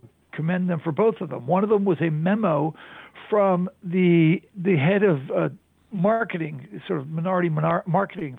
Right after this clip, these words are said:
for the company, and in that memo,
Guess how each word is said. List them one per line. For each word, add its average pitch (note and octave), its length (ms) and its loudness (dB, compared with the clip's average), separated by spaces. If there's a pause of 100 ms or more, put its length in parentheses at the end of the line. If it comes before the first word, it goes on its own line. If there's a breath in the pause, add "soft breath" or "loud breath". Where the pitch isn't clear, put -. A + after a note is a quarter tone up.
for D#3+ 440 -2
the D#3 100 -12
company, D#3 480 -6 (480 loud breath)
and E3+ 460 0 (520 loud breath)
in A3+ 180 2
that G3 220 2
memo, G3+ 460 2